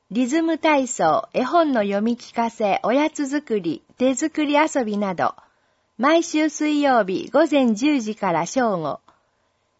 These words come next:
根本二十二区民館。申し込み不要。ヤングママサロン三十七。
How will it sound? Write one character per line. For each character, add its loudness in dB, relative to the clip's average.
根 4
本 4
二 4
十 2
二 0
区 -2
民 2
館。 -6
申 4
し -10
込 4
み 0
不 -4
要。 0
ヤ 2
ン -2
グ 0
マ 2
マ 2
サ 0
ロ 0
ン -10
三 0
十 -2
七。 -6